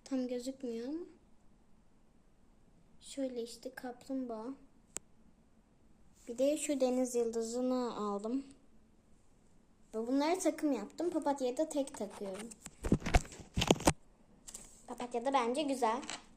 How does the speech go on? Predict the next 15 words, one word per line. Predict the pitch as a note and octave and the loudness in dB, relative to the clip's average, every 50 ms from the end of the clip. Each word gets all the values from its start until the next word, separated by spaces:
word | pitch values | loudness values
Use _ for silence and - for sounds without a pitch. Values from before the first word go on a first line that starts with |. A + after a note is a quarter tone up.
| - - - - - - - | -20 -20 -20 -20 -20 -20 -14
Hepsini | B3+ B3+ C4 - - - A#3 A#3+ C4+ | -12 -10 -6 -4 -4 -2 -2 -2 -2
seviyorum | C4 - B3 A#3 A3+ A3+ G#3+ G3+ F#3 G3 G3 G3 | 0 -2 -2 -2 0 -2 -2 -2 -4 -10 -12 -12
yani. | G3 G3 G3 G#3+ B3 C#4+ D4 C#4 - - - - - - - - - - | -12 -14 -12 -12 -12 -12 -14 -16 -20 -20 -20 -20 -20 -20 -20 -18 -14 -10
Bunu | G#3+ G#3+ | -8 -8
içine | G#3+ G#3+ - - A#3 | -6 -6 -6 -4 -4
geri | A3+ A3 A3 G#3+ - - | -4 -4 -4 -6 -6 -8
koyalım. | - A3 G3+ F3+ F#3 - B3+ - - - - - - - - - - - - - - - - - - - - - - - - - - - - - - - - - - - - - - - - - - - - - - - - - - - - - - - - - - - - - - - - - - - - - - - - - - - - - - - - - - - - - - - - - - - - - - - - - - - - - - - - - - - - - - - - - - - - - - - - - - - - - - - - - - - - - - - | -10 -10 -10 -10 -10 -12 -14 -14 -16 -20 -20 -20 -20 -18 -18 -18 -18 -18 -18 -20 -20 -18 -18 -18 -18 -18 -18 -18 -18 -18 -16 -18 -16 -16 -16 -18 -18 -20 -20 -20 -20 -20 -20 -20 -20 -20 -20 -20 -20 -20 -20 -20 -20 -20 -20 -20 -20 -20 -20 -20 -20 -20 -20 -20 -20 -20 -20 -20 -20 -20 -14 -12 -12 -12 -12 -14 -18 -20 -20 -20 -20 -20 -20 -20 -20 -20 -18 -16 -16 -14 -14 -14 -14 -14 -14 -14 -14 -14 -14 -12 -10 -10 -8 -8 -10 -12 -14 -20 -20 -20 -20 -20 -20 -16 -14 -14 -12 -12 -12 -2 2 2 2 2 0 -6 -14 -16 -20 -20 -20 -18 -16 -16 -14 -14 -14 -14 -16 -10 -4 -4
Ve | C#4 | -2
geri | C4+ B3+ A#3 A3 A3+ | 0 0 0 0 -2
kapatalım. | A3+ - - - - - - A#3 A#3 A#3+ A#3+ - - - - - - - - - - - - - | -6 -10 -10 -10 -10 -10 -12 -12 -14 -14 -14 -14 -16 -14 -14 -14 -14 -12 -12 -12 -12 -14 -8 -6
Papatya | C4 B3+ - D#4+ D#4 F4+ F4 | -4 0 0 2 2 2 0
için | D#4+ D#4+ - A4 C#5 D5+ C5 | 2 2 2 2 2 2 0
sarı | - - D4 D#4+ D#4 | 0 2 2 2 2
paket | D#4 C#4+ D4 D#4+ D#4 - | 0 -2 -2 -2 2 4
yapmışlar. | D#4 - - A#3 A3+ - - B3+ C#4 | 4 4 4 2 0 0 -2 -2 -2